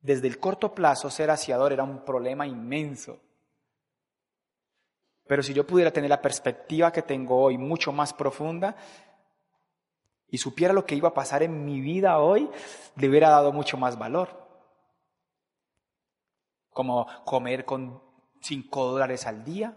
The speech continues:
desayuno, almuerzo y comida, y pagar la pieza donde vivía, con los mismos cinco dólares. Tener ese momento en mi vida, uf, cambió la perspectiva. Hoy lo comprendo como una bendición. En ese momento para mí era una maldición.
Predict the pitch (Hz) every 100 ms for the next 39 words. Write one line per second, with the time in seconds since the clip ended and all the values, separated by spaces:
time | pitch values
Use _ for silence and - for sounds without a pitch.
0 | - 120 110 120 156 143 147 - - 120
1 | 139 175 190 127 117 127 127 127 160 196
2 | 196 165 123 117 165 294 - - _ _
3 | - 135 120 107 110 120 196 - 135 -
4 | 120 170 160 - - _ _ _ _ _
5 | _ _ _ _ _ _ _ _ - 147
6 | 208 208 202 151 151 202 202 214 190 156
7 | 160 196 233 - - - 156 - 131 123
8 | 135 143 139 - 113 113 - 147 135 -
9 | - _ - _ - 139 185 233 175 -
10 | 123 - 170 175 185 165 139 147 139 135
11 | 120 - 120 98 _ _ _ _ _ _
12 | - 98 151 185 202 151 143 185 185 196
13 | 127 117 151 170 156 135 123 117 151 160